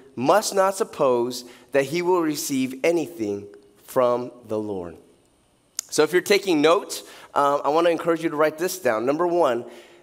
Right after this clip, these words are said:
here's the first reason God may not answer your prayers. God may not answer when our faith is absent.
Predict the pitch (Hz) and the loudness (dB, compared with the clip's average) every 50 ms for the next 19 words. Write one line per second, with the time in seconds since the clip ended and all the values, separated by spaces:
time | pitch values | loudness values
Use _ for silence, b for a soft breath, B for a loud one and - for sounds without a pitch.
0 | B B 165 180 190 185 - 196 - - - 180 180 175 - 160 160 156 160 160 | B B 2 2 2 2 0 -4 -4 0 0 0 0 0 -2 -4 -2 0 0 0
1 | 143 143 147 147 143 143 143 139 135 131 131 - - 113 110 107 - - 113 113 | 0 2 2 2 2 2 0 0 2 0 0 0 -2 -4 -6 -6 -6 -6 -4 -4
2 | 113 113 - - 175 160 117 104 104 - - B B B B B 120 143 165 190 | -4 -4 -4 -4 -4 -2 -2 -4 -6 -8 -14 B B B B B 2 4 4 6
3 | 202 196 196 202 196 196 185 180 175 170 170 165 160 165 - - 170 190 202 208 | 4 4 2 0 2 2 2 4 4 4 4 4 2 0 0 2 2 2 2 0
4 | 202 - - 151 139 127 123 127 156 170 170 160 147 135 120 117 123 117 - 131 | -2 -4 -2 -2 -2 -2 0 0 0 2 2 2 0 0 -2 -2 -6 -6 -2 0
5 | 135 139 143 139 139 135 127 127 123 - - - 151 156 131 113 107 - - - | 2 2 2 2 2 2 0 0 -2 -4 -2 0 0 2 0 -2 -4 -8 -14 -20
6 | - - b b b b b b _ _ _ - 127 117 117 - 123 123 123 123 | -20 -20 b b b b b b _ _ _ -8 -8 -8 -8 -8 -8 -6 -6 -6
7 | 123 - - - - 101 | -6 -8 -10 -12 -12 -14